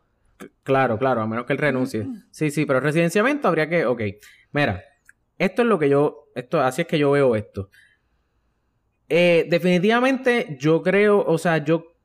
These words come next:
Speaker 1: creo que estas manifestaciones, eh, son clave, son clave y esto debería de seguirse dando a cabo. Pero también yo puedo entender que el pueblo pueda sufrir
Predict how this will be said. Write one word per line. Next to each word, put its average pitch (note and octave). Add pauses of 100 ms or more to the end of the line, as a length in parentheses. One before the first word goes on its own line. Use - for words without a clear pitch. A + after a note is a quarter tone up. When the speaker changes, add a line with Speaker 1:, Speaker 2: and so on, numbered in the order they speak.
Speaker 1:
creo G3
que F3+ (120)
estas D#3
manifestaciones, D3+ (560)
eh, C3
son D3
clave, C3 (180)
son B2
clave F#3 (600)
y C3+
esto C#3
debería D3
de C3+
seguirse D3
dando C#3+
a C3+
cabo. A#2+
Pero D3+ (600)
también B2
yo D#3+
puedo E3+
entender E3+ (280)
que C3
el A#2
pueblo D3
pueda C3
sufrir D3+